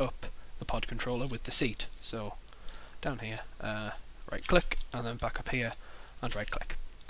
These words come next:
Now, on top of this, I'm going to also make a kind of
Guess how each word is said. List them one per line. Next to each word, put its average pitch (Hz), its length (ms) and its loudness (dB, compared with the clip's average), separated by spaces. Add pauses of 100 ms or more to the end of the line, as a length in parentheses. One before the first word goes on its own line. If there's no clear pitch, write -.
(380)
Now, 113 140 2 (1080)
on 151 100 4
top - 220 6
of 175 100 4
this, - 420 6 (160)
I'm 135 140 2
going 135 260 4
to - 40 -4
also 131 640 4 (500)
make 123 580 0
a 98 120 4 (100)
kind 120 260 8
of - 200 -2